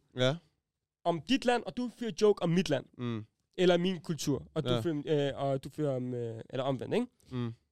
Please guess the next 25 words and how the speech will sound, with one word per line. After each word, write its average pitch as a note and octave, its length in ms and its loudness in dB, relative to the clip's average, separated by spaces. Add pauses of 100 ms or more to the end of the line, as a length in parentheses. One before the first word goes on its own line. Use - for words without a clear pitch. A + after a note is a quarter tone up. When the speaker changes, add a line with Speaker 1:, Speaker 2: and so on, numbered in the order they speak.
(680)
Speaker 2:
Og E3 120 2
vi A#3+ 80 4
to, C#4+ 120 6
vi C4 100 6
griner. A3 320 2 (260)
Speaker 1:
Ja. B2 220 2 (340)
Speaker 2:
Og F3 120 2
kommentarfeltet G3 640 2
så, G3+ 120 2
ved D#3+ 120 -4
det, D#3 520 0 (220)
"Åh, F3 140 2
hvorfor F#3+ 240 2
gør, G#3+ 140 0 (100)
gør A3 100 4
du G3 60 4
grin A3 220 -2
med G#3+ 80 2
Afghanistan? G3+ 520 0
Hvorfor G3+ 160 -4
gør A3 120 -2
du G#3+ 60 -4
grin G#3+ 180 -6
med G3 100 -6
Irak?" F#3 240 -4